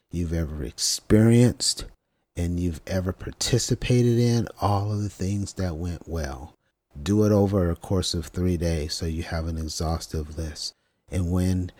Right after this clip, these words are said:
something's not going right, you're gonna refer back to this list to keep your identity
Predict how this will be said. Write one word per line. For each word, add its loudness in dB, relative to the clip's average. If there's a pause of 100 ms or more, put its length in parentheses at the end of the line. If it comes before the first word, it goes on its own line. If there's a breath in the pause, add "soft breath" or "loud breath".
(140 loud breath)
something's 0
not 2
going 2
right, 2 (220)
you're 0
gonna 2
refer 4
back 2
to 2
this 2
list 2
to -2
keep -2
your 4
identity 4